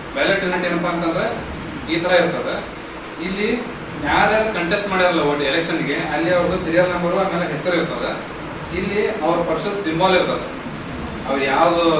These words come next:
ಪಾರ್ಟಿನ ನಿಂತಿರ್ತಾರಲ್ಲ ಆ ಪಾರ್ಟಿ ಸಿಂಬಲ್ ಅಥವಾ ಇಂಡಿವಿಜುವಲ್ ಫೈಟ್ ಮಾಡಿದ್ರೆ ಅವ್ರು ಯಾವ ಅಲರ್ಟ್ ಆಗಿರೋದ್ರಲ್ಲ ಸಿಂಬಲ್, ಆ ಸಿಂಬಲ್ ಇಲ್ಲಿ ಹಾಕಿರ್ತಾರೆ. ಆಮೇಲೆ ನೆಕ್ಸ್ಟ್ ಅದ್ರ ಮುಂದೆ ಬ-, ಬ್ಲೂ ಕಲರ್‌ದಾಗ ಬಟನ್ಸ್ ಇರ್ತಾವೆ. ಇಲ್ಲಿ ಇದು, ಆ,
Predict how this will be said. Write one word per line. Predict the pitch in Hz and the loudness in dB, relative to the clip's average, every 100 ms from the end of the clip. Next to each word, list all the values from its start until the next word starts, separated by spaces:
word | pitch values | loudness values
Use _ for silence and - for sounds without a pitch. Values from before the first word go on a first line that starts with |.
| 135 135 143 | 4 4 4
ಪಾರ್ಟಿನ | 143 170 165 | 2 2 0
ನಿಂತಿರ್ತಾರಲ್ಲ | 160 170 160 151 139 | 0 0 0 2 2
ಆ | 139 | 2
ಪಾರ್ಟಿ | 143 139 165 - | 2 0 -2 -2
ಸಿಂಬಲ್ | 156 151 | 2 2
ಅಥವಾ | 151 160 165 214 - - - 151 | 4 2 2 2 0 -6 -8 -4
ಇಂಡಿವಿಜುವಲ್ | 175 190 185 185 180 175 165 | 2 4 4 4 4 4 4
ಫೈಟ್ | 170 170 | 2 2
ಮಾಡಿದ್ರೆ | 165 165 180 190 | 0 0 0 2
ಅವ್ರು | 165 165 | 2 4
ಯಾವ | 156 160 | 4 4
ಅಲರ್ಟ್ | 160 139 139 160 165 | 4 2 2 2 2
ಆಗಿರೋದ್ರಲ್ಲ | 160 160 156 170 | 0 0 -2 -2
ಸಿಂಬಲ್, | 165 170 - - 320 | -2 -2 -2 0 2
ಆ | 165 160 - - - | 2 0 -4 -8 -8
ಸಿಂಬಲ್ | - 131 117 | -2 0 2
ಇಲ್ಲಿ | - 208 | 2 0
ಹಾಕಿರ್ತಾರೆ. | - - - - - - - - - | 0 -2 -2 -4 -6 -8 -8 -8 -4
ಆಮೇಲೆ | 165 165 | 0 2
ನೆಕ್ಸ್ಟ್ | - - | 2 2
ಅದ್ರ | 190 190 | 2 2
ಮುಂದೆ | 190 190 165 - - - - - - | 0 2 2 2 0 -6 -8 -8 -4
ಬ-, | 143 143 139 131 170 | 2 4 4 2 6
ಬ್ಲೂ | 214 | 6
ಕಲರ್‌ದಾಗ | 208 196 190 190 196 208 | 6 4 4 4 2 4
ಬಟನ್ಸ್ | 196 190 | 2 0
ಇರ್ತಾವೆ. | 180 - 160 - - - - - - | -2 0 0 0 -4 -8 -10 -10 -4
ಇಲ್ಲಿ | 190 208 | -2 2
ಇದು, | 214 208 | 4 6
ಆ, | 240 | 4